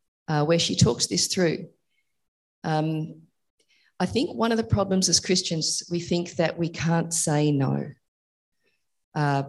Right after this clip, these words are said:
something that I think is really important is that we realise that when we're told, "Let your yes be yes and your no be no," the no is clear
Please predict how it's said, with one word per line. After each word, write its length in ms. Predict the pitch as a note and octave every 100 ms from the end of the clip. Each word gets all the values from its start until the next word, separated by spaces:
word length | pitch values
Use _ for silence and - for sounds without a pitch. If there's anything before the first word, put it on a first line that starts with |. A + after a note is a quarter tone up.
| -
something 480 | - E3+ E3 E3 D#3
that 120 | D3+
I 80 | E3
think 220 | - -
is 160 | D3+ -
really 180 | D3
important 600 | - - E3 - D#3+ - - _ _ _ _ -
is 320 | E3 D#3+ -
that 200 | D#3 D3+ D#3+
we 140 | D3+
realise 680 | D3+ E3+ E3+ D3+ E2+ - -
that 300 | D#3 - - _ _ _ _ _ _ _ _ _ _ _ _ _ _ - - D#3+
when 680 | D#3+ D#3+ D#3+ D#3+ E3 - - _ _ _ _ _ _
we're 160 | E3 D#3+
told, 340 | F3 D#3 D3+
"Let 200 | D#3+ E3
your 100 | D#3+
yes 280 | D#3 F3 -
be 100 | D#3+
yes 380 | D3+ D#3 - -
and 160 | D#3+
your 100 | D3+
no 220 | D3+ D#3+
be 140 | D#3 D3
no," 460 | E3 E3 - A3+ B3 _ _ _ _ _ _ _ _ _ _ _ _ -
the 140 | E3
no 360 | E3 F3+ G3+ G#3
is 160 | E3+
clear 600 | - - E3+ D#3+ F#3 A#3